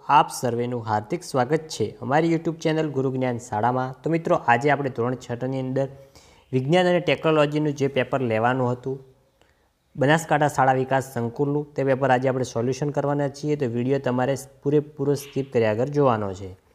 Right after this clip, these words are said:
તો મિત્રો, પહેલાં તમને બાર એમ સી ક્યુ પૂછ-, પૂછાણા હશે. આપણે એમ સી ક્યુ જોઈએ. પહેલો છે, કયા જળચર પ્રાણીને શ્વાસ માટે ચૂઈ વહે છે? તો આવશે એ માછલીને. બીજો, આપણી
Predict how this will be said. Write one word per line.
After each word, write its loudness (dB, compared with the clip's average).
તો -4
મિત્રો, 2
પહેલાં 4
તમને 2
બાર 4
એમ 0
સી -8
ક્યુ -4
પૂછ-, -10
પૂછાણા -2
હશે. -2
આપણે 0
એમ 0
સી -4
ક્યુ -2
જોઈએ. -2
પહેલો 0
છે, -6
કયા 6
જળચર 2
પ્રાણીને -2
શ્વાસ -2
માટે -2
ચૂઈ -2
વહે 2
છે? -2
તો -8
આવશે -2
એ -6
માછલીને. 0
બીજો, 2
આપણી 2